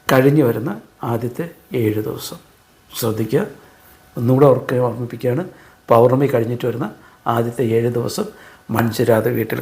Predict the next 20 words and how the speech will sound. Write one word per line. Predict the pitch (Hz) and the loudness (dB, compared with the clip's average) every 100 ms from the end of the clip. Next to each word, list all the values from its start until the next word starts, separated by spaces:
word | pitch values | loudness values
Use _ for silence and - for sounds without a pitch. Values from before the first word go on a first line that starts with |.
| 117 | -4
കത്തിക്കൂ, | - - 160 123 | -4 -6 -6 -4
നെയ്യൊഴിച്ച് | 110 110 110 - - | -4 -4 -4 -6 -8
കത്തിക്കൂ. | 143 - 123 220 220 - - - - - - - - - | -8 -10 -2 -2 -2 -10 -20 -20 -20 -20 -20 -20 -10 4
കിഴക്ക്, | 117 117 117 - 165 - - _ _ _ - 131 | 6 4 0 -2 -2 -2 -20 _ _ _ -12 -8
വടക്ക് | 110 113 135 | -6 -2 2
കിഴക്കോ | 127 113 160 175 | 2 2 0 -2
അല്ലെങ്കിൽ | 120 123 202 214 - _ - | -2 -2 -4 -6 -16 _ -12
തെക്ക് | 117 - 120 | -8 -4 -2
പടിഞ്ഞാറോ | 107 117 113 113 - - | -2 -2 0 0 -2 -4
വെച്ച് | 117 110 | -4 -4
നിങ്ങൾ | 117 98 | -6 -4
മൺചിരാത് | 110 98 - - - | -6 -6 -6 -6 -8
കത്തിക്കൂ. | - - - - _ _ - - - - - | -12 -12 -14 -16 _ _ -20 -20 -20 -20 -2
ഇതിനെക്കുറിച്ച് | 170 165 180 - 170 | 6 8 8 6 6
എന്ത് | 160 165 143 | 4 0 -2
സംശയം | 113 - 131 | -2 -2 -2
ഉണ്ടെങ്കിൽ | 120 117 | -2 -6
നിങ്ങൾ | 113 117 | -6 -8
എന്നെ | 113 107 | -6 -8
വിളിച്ചോളൂ. | 104 - 120 175 | -8 -8 -4 -4